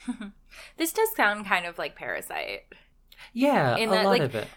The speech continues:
Speaker 1: like, the struggling family doing whatever they have to do to stay together and survive.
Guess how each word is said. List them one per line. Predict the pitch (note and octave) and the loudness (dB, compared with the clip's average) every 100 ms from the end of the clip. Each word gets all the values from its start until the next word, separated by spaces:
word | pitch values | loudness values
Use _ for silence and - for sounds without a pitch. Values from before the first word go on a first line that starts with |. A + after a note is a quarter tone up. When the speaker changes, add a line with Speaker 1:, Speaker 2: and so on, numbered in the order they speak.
| - | -6
Speaker 1:
like, | G#3+ - | -6 -6
the | F#3+ | -6
struggling | - A3+ F#3+ F#3+ F#3 | -2 0 0 -4 -8
family | G3 F#3 F3+ F3 | -10 -10 -10 -14
doing | F3 F3 | -14 -14
whatever | E3+ E3+ | -12 -12
they | E3+ F3 | -10 -8
have | F3 - | -10 -12
to | E3 | -14
do | F3+ | -12
to | F3+ | -8
stay | F3 - A3 | -6 2 2
together | F#3+ F#3+ F3+ F3 | 4 0 -2 -4
and | E3+ | -8
survive. | - F#3 E3+ E3+ G#3 C#4+ F4 - - | -10 -8 -6 -4 -4 -6 -8 -14 -20